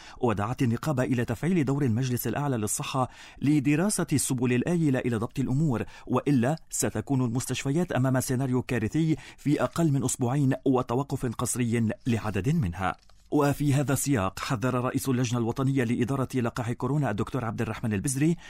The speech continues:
من تلكؤ مصر في لبنان في فتح الاعتمادات الضرورية المتعلقة ببعض الأدوية المزمنة، وقال: "من المفيد المزيد من التنسيق بين وزارة الصحة والمركزية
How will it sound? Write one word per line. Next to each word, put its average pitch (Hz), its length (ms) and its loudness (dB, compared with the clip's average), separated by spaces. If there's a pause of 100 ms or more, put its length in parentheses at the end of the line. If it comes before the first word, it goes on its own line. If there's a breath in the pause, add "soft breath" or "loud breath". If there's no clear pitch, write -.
(220 loud breath)
من 101 180 2
تلكؤ 127 420 2
مصر 131 260 0
في 139 100 0
لبنان 139 260 2
في 127 120 0
فتح 131 220 -6
الاعتمادات 131 560 0
الضرورية 143 520 0
المتعلقة 139 800 0 (280 loud breath)
ببعض 131 460 2
الأدوية 123 440 0
المزمنة، 113 500 2
وقال: 147 460 0 (260 loud breath)
"من 135 200 2
المفيد 131 400 0
المزيد 135 460 0
من 143 60 0
التنسيق 143 480 -2
بين 131 160 2
وزارة 120 400 -2
الصحة 139 360 -2
والمركزية 127 720 0